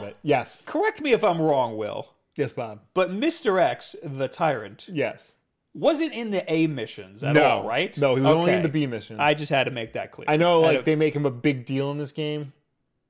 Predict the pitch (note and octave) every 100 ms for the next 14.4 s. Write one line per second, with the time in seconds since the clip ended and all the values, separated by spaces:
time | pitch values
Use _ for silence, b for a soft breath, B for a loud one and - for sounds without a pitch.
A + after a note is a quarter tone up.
0 | _ _ _ - D#3 F#3+ G#3+ D#3+ D#3+ D#3
1 | - D3+ C3+ B2+ B2+ C3+ C3+ B2 A#2 A#2
2 | B2 E3 D3 - C3 - - C#3 G3+ -
3 | C3 G#2+ A#2+ B2 - _ - C3+ C3+ A#2+
4 | A#2 A2+ A2 - G#2+ F#2+ - F3 G4 F3+
5 | C3 C#3 D3 D3+ D3+ C#3+ D3 C3+ B2+ A#2+
6 | B2 A2+ A#2 - _ E3 C#3 C3 B2+ -
7 | A2+ G#2 G#2 A2 G2 - A#2 - A#3+ -
8 | F#3 E4+ G4+ F#3+ D3+ G3+ D4+ F#4+ D#3+ C#3+
9 | C#3 C3+ B2 A#2 A#2 - F#2+ _ C3 A#2+
10 | G2+ G2 A#2+ A#2+ A#2+ G2+ G2+ F#2+ - G2
11 | - _ _ _ - A#2 C3+ C#3+ C#3 E3
12 | D3 C#3+ A#2+ G2 - - _ - C3 D3+
13 | F3+ C#3+ A#2 A2 A2 - - A2+ A2 A2
14 | - - D#3 -